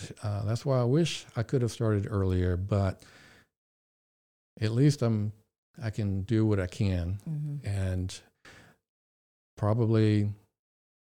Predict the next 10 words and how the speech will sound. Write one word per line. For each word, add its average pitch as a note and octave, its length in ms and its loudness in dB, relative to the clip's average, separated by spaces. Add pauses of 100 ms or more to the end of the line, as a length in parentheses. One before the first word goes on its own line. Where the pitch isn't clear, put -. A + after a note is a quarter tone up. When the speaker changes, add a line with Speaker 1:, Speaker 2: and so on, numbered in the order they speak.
(360)
Speaker 1:
you're A2+ 140 -4
right, A2+ 300 0 (200)
maybe G#2+ 300 2
a G2+ 40 2
few A#2 180 2
more A2 260 4
years G#2+ 680 2 (160)
of A2 140 -2
this, G#2 720 -2 (180)
um, G2 680 -4